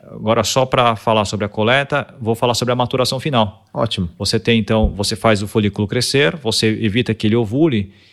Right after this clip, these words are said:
Speaker 1: e a partir de um certo momento você tem que fazer com que ele tenha a sua maturação final. Por quê? Porque o óvulo fica grudado na parede do folículo.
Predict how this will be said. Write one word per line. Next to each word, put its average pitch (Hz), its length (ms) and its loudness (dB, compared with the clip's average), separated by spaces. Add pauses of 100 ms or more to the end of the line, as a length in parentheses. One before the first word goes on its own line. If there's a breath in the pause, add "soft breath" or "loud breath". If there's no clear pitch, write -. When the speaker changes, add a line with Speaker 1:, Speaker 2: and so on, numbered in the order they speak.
(160 soft breath)
Speaker 1:
e 120 80 2
a 135 80 6
partir 139 260 0
de 147 60 -4
um 160 80 -2
certo 139 240 2
momento 131 200 0
você 143 220 -2
tem 135 280 -4
que 131 120 -8
fazer 123 460 0
com 131 160 -6
que 120 320 -2
ele 123 460 -4 (240)
tenha 120 220 0
a - 20 -4
sua 127 340 0
maturação 135 800 -2
final. 98 400 -6 (480)
Por 165 180 4
quê? - 280 -4 (320 soft breath)
Porque 123 200 -4
o 139 100 4
óvulo 135 280 2
fica 127 260 -4
grudado 107 360 0
na 101 100 -2
parede 98 240 -2
do 95 60 -8
folículo. 101 580 -4